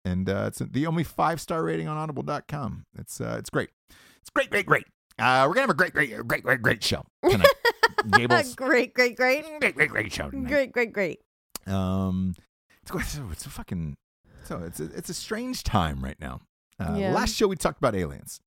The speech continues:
Speaker 1: which, w-, you know, a lot of people wrote in, and they're like, "Dude, we gotta get those fucking tapes that you have of this, this, this guy who was there. Like, you gotta get those transcoded." Uh, I, I'm, after the show, we are actually going to look for them, and, uh, I've, I've got a buddy of mine,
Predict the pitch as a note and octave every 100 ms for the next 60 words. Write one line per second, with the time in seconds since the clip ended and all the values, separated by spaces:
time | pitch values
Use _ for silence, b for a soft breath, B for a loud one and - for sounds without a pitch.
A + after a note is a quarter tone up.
0 | _ _ _ _ - G2+ A#2+ - - -
1 | _ _ _ _ _ - - C3 F#2 D2
2 | - G2 - F3 E3+ E3+ - C#3+ A2+ G#2+
3 | G#2 - E2 D#2 A2+ A2+ G#2 A2 A#2+ A#2+
4 | A#2+ A#2+ A#2 A2+ - G#2+ G2 F2 F#2 D#2+
5 | - - _ _ - F#2 G#2 G2+ C#3+ A#2
6 | G2+ - G2 G2 F#2+ - F#2+ E2+ - F#2
7 | - A2 G#2 F#2+ F#2 E2 G2+ G2+ G2 F2
8 | - b _ _ G2 G#2+ G2+ F#2+ F2 -
9 | F2 - E2 - b b _ G2 G2+ G2
10 | G#2 - A#2 - B2 A#2+ A#2 - _ _
11 | - - - B2 - B2+ - B2 G#2 G#2
12 | G#2+ A2 - G#2+ F2 G2 G2+ G2+ F2+ -
13 | - F2 - - F#2+ F#2+ F#2 F#2+ F#2+ G#2
14 | G#2+ G#2 G#2 G2+ F2+ F#2 E2+ F#2+ G2+ G2
15 | A2 D#3+